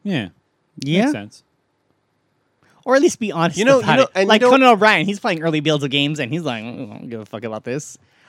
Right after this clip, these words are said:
Speaker 3: Or,
Speaker 2: But he's
Speaker 3: or you know
Speaker 2: honest
Speaker 3: what?
Speaker 2: about it.
Speaker 3: And you know what? I, I love her so much, but Aisha Tyler doing the stuff for Ubisoft, it just never gelled with me.
Speaker 2: It's
Speaker 1: Uh.
Speaker 3: And it's not anything against her. I just
Speaker 2: No,
Speaker 3: feel like
Speaker 2: she's
Speaker 3: she's
Speaker 2: great.
Speaker 3: way out of her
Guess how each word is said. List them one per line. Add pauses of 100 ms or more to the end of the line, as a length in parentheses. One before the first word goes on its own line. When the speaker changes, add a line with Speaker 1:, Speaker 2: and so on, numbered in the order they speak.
Speaker 3:
Or,
Speaker 2:
But
he's
Speaker 3:
or
you
know
Speaker 2:
honest
Speaker 3:
what?
Speaker 2:
about
it.
Speaker 3:
And
you
know
what?
I,
I
love
her
so
much,
but
Aisha
Tyler
doing
the
stuff
for
Ubisoft, (460)
it
just
never
gelled
with
me. (600)
Speaker 2:
It's (400)
Speaker 1:
Uh. (480)
Speaker 3:
And
it's
not
anything
against
her.
I
just
Speaker 2:
No,
Speaker 3:
feel
like
Speaker 2:
she's
Speaker 3:
she's
Speaker 2:
great.
Speaker 3:
way
out
of
her